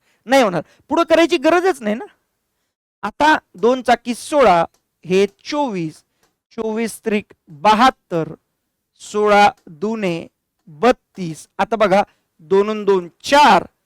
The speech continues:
आणि सात अन तीन दहा, एकशे चार झाले. हे same to same आले. So my answer option will be four. मी तुम्हाला आधीच सांगितलं होतं की जर ऑप्शन वाईज जायचं तर तुम्हाला one by one, one by one, one by one चेक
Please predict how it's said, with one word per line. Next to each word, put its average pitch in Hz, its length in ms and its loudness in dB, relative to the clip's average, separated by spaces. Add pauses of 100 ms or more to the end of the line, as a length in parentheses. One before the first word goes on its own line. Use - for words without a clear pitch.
(280)
आणि 175 160 -6
सात 196 360 -2
अन 180 140 -2
तीन 175 300 -8
दहा, 196 520 2 (400)
एकशे 185 380 -2
चार 190 420 2
झाले. 202 400 2 (400)
हे 165 60 -8
same 185 300 -4
to 208 140 -20
same 202 240 -2
आले. 196 240 4 (420)
So - 160 -16
my 170 180 -2 (200)
answer 190 280 -6
option - 380 -8
will 170 160 -14
be 190 100 -12
four. - 260 -20 (540)
मी 165 40 -20
तुम्हाला 220 260 0
आधीच 226 200 0
सांगितलं 165 440 -14
होतं - 160 -20 (500)
की 196 80 -2
जर 196 200 2 (120)
ऑप्शन 226 400 -2
वाईज 247 180 2
जायचं 202 360 2 (100)
तर 226 40 -12
तुम्हाला 220 320 -4
one 208 300 -2
by 233 120 4
one, 226 220 -2
one 202 180 -2
by 202 100 4
one, 214 220 -4
one 190 180 -4
by 185 120 0
one 220 220 -4
चेक 196 120 -4